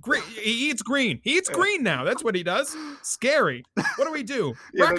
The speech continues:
Speaker 1: to the
Speaker 2: basically
Speaker 1: moon.
Speaker 2: turn it into Godzilla is what <laughs> happens.
Speaker 1: <laughs> Yeah.
Speaker 2: Create their own
Speaker 1: They turn him into Godzilla. They take him to the moon, but wait,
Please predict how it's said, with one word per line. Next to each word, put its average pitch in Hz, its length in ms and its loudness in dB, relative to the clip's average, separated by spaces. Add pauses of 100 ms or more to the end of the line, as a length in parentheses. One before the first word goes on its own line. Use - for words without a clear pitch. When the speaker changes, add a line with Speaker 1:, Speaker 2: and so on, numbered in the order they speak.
(100)
Speaker 1:
to 185 60 4
the - 100 2
Speaker 2:
basically 269 200 4
Speaker 1:
moon. 185 120 0
Speaker 2:
turn 143 160 -2
it 151 100 -2
into 143 180 -2
Godzilla 104 680 -4
is 95 120 -10
what 107 220 -4
<laughs> - 100 -16
happens. 120 680 -8 (240)
Speaker 1:
<laughs> 208 60 -6 (640)
Yeah. 233 200 -2 (720)
Speaker 2:
Create 113 200 -4
their 113 140 -2
own 110 60 -2
Speaker 1:
They 160 100 -2
turn 233 140 -2
him 240 80 -4
into 220 200 -6
Godzilla. 170 460 -2 (220)
They 147 100 -2
take 208 320 -6
him 220 120 -6
to 196 100 -12
the 175 80 -6
moon, 156 320 -6
but 151 160 -6
wait, 240 240 -4